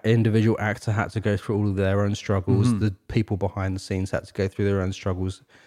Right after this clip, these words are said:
Speaker 1: to get to that moment, because nothing's handed to you in that. Like, no one,
Speaker 2: Yeah.
Speaker 1: no one comes to you and says, like, "Star in this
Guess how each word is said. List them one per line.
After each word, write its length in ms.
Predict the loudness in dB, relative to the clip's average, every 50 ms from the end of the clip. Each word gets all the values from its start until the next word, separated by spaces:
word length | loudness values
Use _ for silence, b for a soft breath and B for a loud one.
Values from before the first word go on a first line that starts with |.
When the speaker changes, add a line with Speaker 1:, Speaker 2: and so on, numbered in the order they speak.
| b b b b
Speaker 1:
to 100 | -12 -6
get 240 | -2 -2 -2 -2 -2
to 100 | -8 -4
that 180 | -2 -2 -2 0
moment, 320 | -2 -2 -2 -2 -2 -4
because 240 | -4 -2 0 0 2
nothing's 380 | 2 0 0 2 0 -2 0 0
handed 320 | 0 0 2 2 0 -2 -2
to 120 | -4 -4
you 100 | -4 -4
in 140 | -4 -4 -6
that. 120 | -8 -8 -8
Like, 140 | -8 -4
no 140 | -2 -2 0
one, 140 | 2 2 2
Speaker 2:
Yeah. 140 | 2 0 -2 B B B B
Speaker 1:
no 140 | 2 4 4
one 160 | 4 4 4 2
comes 340 | 2 4 4 4 4 2 0
to 100 | -2 -2
you 100 | -2 0
and 100 | -2 -2
says, 300 | -2 0 0 0 -2 -2
like, 320 | -2 -2 -2 -4 -8 _ _ _ _ _ -16
"Star 380 | -16 -8 -2 0 0 2 2 2
in 80 | 2
this 180 | 0 -2 -4